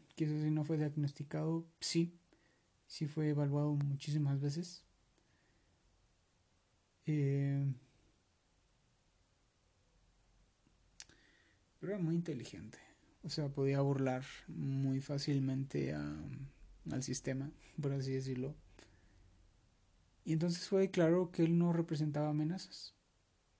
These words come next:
Y que sus progresos eran,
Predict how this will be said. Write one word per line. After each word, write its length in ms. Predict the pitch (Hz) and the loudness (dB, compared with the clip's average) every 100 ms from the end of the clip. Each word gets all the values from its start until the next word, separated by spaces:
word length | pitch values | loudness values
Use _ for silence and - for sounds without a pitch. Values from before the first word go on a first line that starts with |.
| _ _ _ _ _ _ _ - | _ _ _ _ _ _ _ -4
Y 80 | 156 | -2
que 320 | 165 147 139 | 0 0 0
sus 460 | 139 - - 147 | -4 -8 -6 -6
progresos 500 | - 151 143 143 147 | -2 0 0 0 -2
eran, 380 | 147 143 139 135 | 0 0 0 -4